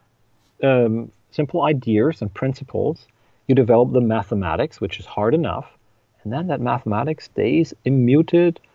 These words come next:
unchanged for a hundred years and explains, you know, in, in great detail, precision measurements, not just the black hole, the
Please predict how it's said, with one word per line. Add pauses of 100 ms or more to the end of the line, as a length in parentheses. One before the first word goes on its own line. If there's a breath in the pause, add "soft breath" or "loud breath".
(180)
unchanged
for
a
hundred
years
and
explains, (400)
you
know, (260)
in, (560)
in
great (100)
detail,
precision
measurements,
not
just
the
black
hole,
the